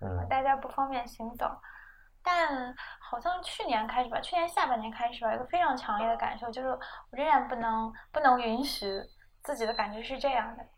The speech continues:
Speaker 2: 仍然是想觉得还是有，还是有很多可能性的。因为我，<laughs> 我最近老说年纪大了，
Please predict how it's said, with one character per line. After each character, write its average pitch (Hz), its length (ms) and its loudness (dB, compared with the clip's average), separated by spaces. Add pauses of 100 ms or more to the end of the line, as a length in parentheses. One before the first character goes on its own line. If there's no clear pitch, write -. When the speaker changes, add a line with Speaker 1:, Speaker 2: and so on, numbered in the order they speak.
(400)
Speaker 2:
仍 262 120 -4
然 277 180 6
是 285 200 -4
想 214 280 -4
觉 214 220 -2
得 240 80 2 (380)
还 220 200 -2
是 262 480 -2 (500)
有， 254 300 2
还 - 220 2
是 262 100 0
有 359 60 10
很 240 180 2
多 247 200 6
可 247 160 -2
能 208 180 -4
性 277 240 -4
的。 - 160 -2
因 285 100 2
为 294 60 6
我， 233 180 6 (140)
<laughs> - 160 -10 (100)
我 226 120 -2
最 285 100 2
近 262 100 4
老 254 160 4
说 269 160 2
年 226 240 -2
纪 247 120 -4
大 285 240 2
了， - 80 -6